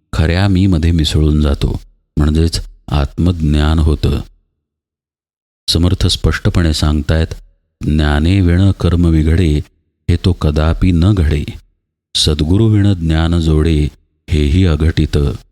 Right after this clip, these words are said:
दोन तीन गोष्टी समर्थांनी एकाच ओळीत सांगितल्या. एक म्हणजे आत्मज्ञानाचं महत्त्व, दुसरं म्हणजे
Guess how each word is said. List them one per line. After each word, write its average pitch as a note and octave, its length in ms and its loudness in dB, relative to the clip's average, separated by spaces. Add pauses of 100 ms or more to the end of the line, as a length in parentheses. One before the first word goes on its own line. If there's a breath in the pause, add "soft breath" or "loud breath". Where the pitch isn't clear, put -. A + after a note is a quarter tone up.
(1700)
दोन D2 300 0
तीन G#2+ 280 0
गोष्टी F2 340 0
समर्थांनी D#2 640 0
एकाच C#2+ 460 -2
ओळीत D2+ 240 0
सांगितल्या. D2 560 -2 (840)
एक F2+ 120 0 (100)
म्हणजे D#2+ 280 0
आत्मज्ञानाचं D#2 840 0
महत्त्व, D2+ 500 0 (600)
दुसरं E2+ 280 0
म्हणजे F2 400 0